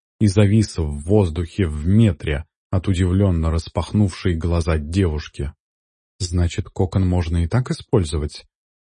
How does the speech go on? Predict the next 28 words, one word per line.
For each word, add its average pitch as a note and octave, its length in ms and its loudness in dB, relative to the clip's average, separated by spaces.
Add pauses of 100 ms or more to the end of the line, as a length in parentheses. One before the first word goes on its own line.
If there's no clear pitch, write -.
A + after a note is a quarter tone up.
(180)
обращаясь F#2 680 2
скорее F2 460 0
к - 80 -14
себе, F2+ 340 0
чем D#2 300 -2
к D2 60 -8
другим, E2+ 440 2
сказала D#2+ 520 0
Фубуки. G2+ 640 -2 (960)
«Предельная B2+ 600 6
магия! G#2 520 4 (240)
Осколочн!» D#3+ 880 4 (440)
успела G#2 460 4
прокричать G#2 680 0
Ивилай, F#2+ 460 2
как F#2 200 0
вдруг G#2 400 0
ее F#2+ 220 4
отшвырнуло G2 760 4
назад F2+ 440 2
и F#2+ 60 0
припечатало F2+ 760 0
всем E2+ 360 -2
телом F#2 460 2
к E2 80 -6
дальней E2+ 460 0
стене E2 420 -4
комнаты. D2+ 680 -4